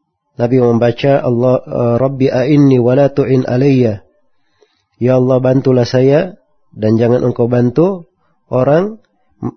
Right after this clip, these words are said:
membuat kejelekan terhadapku. "Wansurni wa la tansur alayya." Tolonglah saya dan jangan tolong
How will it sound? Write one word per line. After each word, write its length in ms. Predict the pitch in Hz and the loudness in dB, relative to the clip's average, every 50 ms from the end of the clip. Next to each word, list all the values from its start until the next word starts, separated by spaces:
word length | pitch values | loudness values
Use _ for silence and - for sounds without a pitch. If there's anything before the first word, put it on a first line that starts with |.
| _ 117 | _ -4
membuat 480 | 120 117 113 110 127 135 127 - - | -2 -2 -2 0 -2 -2 -2 -2 -4
kejelekan 480 | 131 120 135 135 156 156 - 143 135 123 | -4 -2 0 0 0 0 0 0 0 0
terhadapku. 560 | 127 117 110 123 123 123 120 - - 107 104 | -2 -2 -2 -2 -2 -2 -4 -4 -6 -4 -2
"Wansurni 560 | 110 110 117 110 - - 170 180 170 170 170 | 0 0 0 0 0 0 0 2 2 2 2
wa 160 | 160 151 143 | 4 2 2
la 160 | 143 139 131 - | 2 2 2 2
tansur 400 | - 143 143 131 - 135 127 131 | 2 0 0 0 0 -2 -2 0
alayya." 560 | 120 123 123 135 123 110 107 101 95 95 - _ | 0 0 0 0 0 0 -2 -4 -6 -8 -10 _
Tolonglah 400 | - 131 131 131 123 120 110 110 | -4 -2 0 0 2 2 2 0
saya 480 | 104 95 113 110 113 123 143 165 175 - _ _ _ - - - - - _ _ _ | 0 0 -2 0 0 0 0 -2 -4 -8 _ _ _ -20 -20 -20 -20 -20 _ _ _
dan 160 | 117 113 113 | -2 0 0
jangan 480 | 113 123 123 123 147 175 196 220 214 - _ _ _ _ _ _ _ - | 2 2 2 2 0 0 0 -2 -6 -10 _ _ _ _ _ _ _ -4
tolong 480 | 127 123 123 143 160 180 190 196 185 | -2 0 0 0 0 0 -2 -4 -8